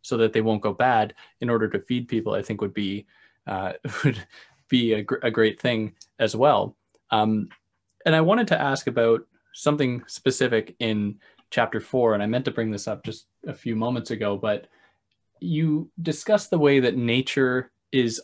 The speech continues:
almost, to go back to the idea of it's being constructed, but it has to be maintained. And there are deliberate efforts made by humans to maintain nature in some way or other, to try to make it, uh, so that it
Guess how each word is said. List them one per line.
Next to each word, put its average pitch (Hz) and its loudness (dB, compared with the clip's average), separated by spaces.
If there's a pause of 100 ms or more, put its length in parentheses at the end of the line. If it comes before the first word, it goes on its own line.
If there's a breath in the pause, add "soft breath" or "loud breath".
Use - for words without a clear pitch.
almost, 147 0 (440)
to - -4
go 117 2
back 117 0
to - -20
the 113 2
idea 107 0
of 101 -2
it's 101 -2
being 110 -4
constructed, 123 -4 (280 soft breath)
but 156 4
it 160 4
has 202 2
to - -8
be 160 0
maintained. 120 -4 (380)
And 117 0 (120)
there 131 2
are 117 2
deliberate 139 4
efforts 120 -4
made 180 2
by 110 0
humans 107 -4
to 127 -2
maintain 123 -2 (360 loud breath)
nature 117 2
in 110 -2
some 117 -2
way 101 -4 (260)
or 107 2
other, 101 0
to - -12
try 123 -2
to 127 -2
make 107 -4
it, 110 -2 (380 soft breath)
uh, 104 -4
so 120 -2
that 107 0
it 135 -2